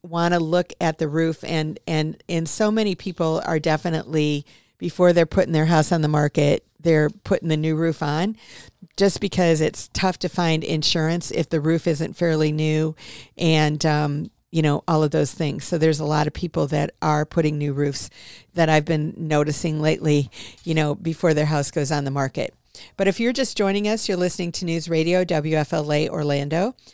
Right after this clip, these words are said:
I'm your host, Laura Peterson, your home sold guaranteed realty. This is Central Florida Real Estate Radio with you every Sunday at eight A M. Remember, if you want to reach us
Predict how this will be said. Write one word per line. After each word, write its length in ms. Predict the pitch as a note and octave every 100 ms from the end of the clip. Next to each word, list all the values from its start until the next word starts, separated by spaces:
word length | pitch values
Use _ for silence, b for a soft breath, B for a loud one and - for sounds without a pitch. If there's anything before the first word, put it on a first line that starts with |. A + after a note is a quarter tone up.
| B B
I'm 200 | - F#3
your 100 | A#3+
host, 380 | G3+ G3 B3 -
Laura 240 | F#3 E3 E3+
Peterson, 480 | F#3 E3+ D#3+ F#3
your 140 | F3+ D#3+
home 160 | E3
sold 380 | D#3+ - D#3 D#3
guaranteed 440 | D#3 D3+ D3+ D#3+ D3
realty. 520 | D3 D3 G3 A3+ C4 B B B -
This 180 | G3+ C4
is 80 |
Central 280 | - A3 A3+
Florida 360 | - F#3 F3 E3+
Real 200 | E3+ F3+
Estate 340 | - G3+ -
Radio 420 | E3+ D#3 D3+ D3+
with 260 | D#3+ D#3+ -
you 140 | G3+ -
every 240 | E3 D#3+ E3+
Sunday 400 | - D#3+ D#3+ D#3
at 100 | -
eight 200 | D#3+ D3
A 160 | D3
M. 260 | C#3+ F3+ B3+ _ B B B -
Remember, 360 | F3+ F3+ F#3
if 180 | G#3 -
you 80 | F#3+
want 160 | F3+ E3
to 60 |
reach 280 | D3+ F3 -
us 220 | A#3+ A#3